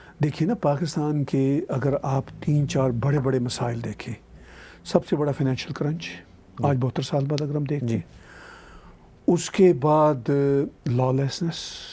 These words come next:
Speaker 1: कोई एथनिक कम्युनिटी या
Speaker 2: सेफ
Speaker 1: रिलीजियस
Speaker 2: नहीं है।
Speaker 1: माइनॉरिटी कम्युनिटी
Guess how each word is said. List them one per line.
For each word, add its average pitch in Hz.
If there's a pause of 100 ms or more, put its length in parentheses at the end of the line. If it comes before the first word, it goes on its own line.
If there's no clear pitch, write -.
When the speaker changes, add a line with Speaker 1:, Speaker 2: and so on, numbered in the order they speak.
(1700)
Speaker 1:
कोई 214 (800)
एथनिक 165
कम्युनिटी 147
या 131
Speaker 2:
सेफ 117
Speaker 1:
रिलीजियस 139
Speaker 2:
नहीं 113
है। 107
Speaker 1:
माइनॉरिटी 127
कम्युनिटी 127